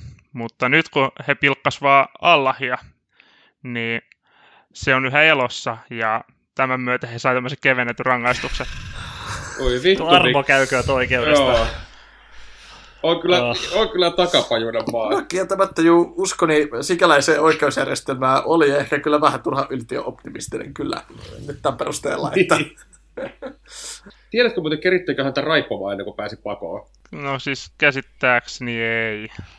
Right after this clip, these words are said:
Speaker 1: mut en, en mene takuuseen.
Speaker 2: Joo. No,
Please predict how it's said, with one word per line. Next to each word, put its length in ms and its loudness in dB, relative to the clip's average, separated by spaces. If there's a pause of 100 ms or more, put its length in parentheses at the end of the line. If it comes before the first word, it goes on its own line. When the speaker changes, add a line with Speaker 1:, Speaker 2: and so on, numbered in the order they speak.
(160)
Speaker 1:
mut 240 -12 (280)
en, 340 -8 (140)
en 140 -2
mene 200 0
takuuseen. 480 -2 (2000)
Speaker 2:
Joo. 280 -8 (220)
No, 100 -2